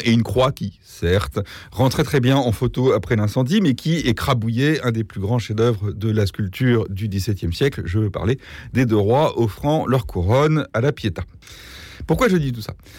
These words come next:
Je dis ça parce que, euh, en réalité, restaurer les pierres, nous savons faire. Remettre en valeur un espace liturgique, nous savons faire, non sans débat, mais nous savons faire. Créer des nouveaux, euh,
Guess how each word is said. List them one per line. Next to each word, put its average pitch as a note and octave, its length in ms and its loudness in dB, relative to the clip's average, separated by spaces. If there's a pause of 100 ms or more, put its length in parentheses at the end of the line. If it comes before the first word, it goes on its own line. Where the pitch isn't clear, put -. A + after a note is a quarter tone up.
(120)
Je C3 140 0
dis C#3+ 160 2
ça A#3+ 200 2
parce D#3+ 340 -4 (120)
que, F#3+ 100 -4
euh, F#3 680 2
en - 60 -4
réalité, G#2+ 500 2 (300)
restaurer C#3 500 2
les A2 80 4
pierres, D#3 380 2
nous A2+ 80 2
savons A#2+ 300 0
faire. E2+ 380 0 (760)
Remettre D#3 420 2
en D3 40 2
valeur C3 420 4
un G2 100 0
espace G2+ 340 -2
liturgique, G#2 440 -4
nous E2+ 60 -6
savons F#2+ 280 0
faire, - 300 -2
non F#2 100 -4
sans F2+ 160 -4
débat, E2+ 260 0
mais E2+ 100 -2
nous E2 120 0
savons D#2+ 300 -4
faire. A#2 260 -6 (640)
Créer F#3 500 4
des C#3+ 140 4
nouveaux, C3 640 2
euh, E2+ 320 -2